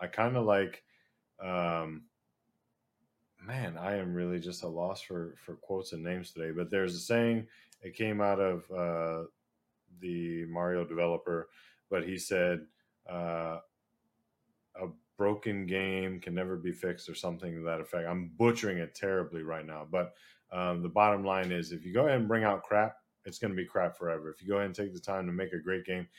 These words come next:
it's gonna be a great game. I mean, we're sitting here naming all these different titles that we have a reverence for, and that's because they went ahead and they took the time to make a good game. And I think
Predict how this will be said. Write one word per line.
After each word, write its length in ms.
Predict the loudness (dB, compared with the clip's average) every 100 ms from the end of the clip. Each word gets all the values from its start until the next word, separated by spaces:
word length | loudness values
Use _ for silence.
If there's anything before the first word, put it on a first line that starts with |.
| -20 -10
it's 100 | -4
gonna 160 | 0
be 140 | 2 2
a 60 |
great 220 | 2 0
game. 320 | 0 -4 -4 -4
I 60 |
mean, 180 | -4 -2
we're 140 | -4
sitting 240 | -4 -4 -2
here 300 | -2 -4 -6 -16 _ -10
naming 360 | -4 -2 0
all 180 | 2 2
these 160 | 0 -2
different 320 | -6 -6 -4
titles 400 | -2 0 0 -2
that 160 | -6 -6
we 140 | -4
have 240 | -2 -2
a 60 | -4
reverence 460 | 0 0 0 -4 -6
for, 340 | -4 -4 -6 -12 _ _
and 120 | -4 2
that's 200 | 2 0
because 560 | 2 6 8 6 2
they 100 | 0
went 180 | 2 2
ahead 140 | 2
and 80 | 0
they 60 | -2
took 220 | -4 -8
the 80 | -6
time 340 | -4 -2 -4
to 80 | -6
make 220 | -6 -6
a 40 | -8
good 240 | -8 -6
game. 320 | -4 -4 -6
And 80 | -8
I 60 | -8
think 260 | -8 -10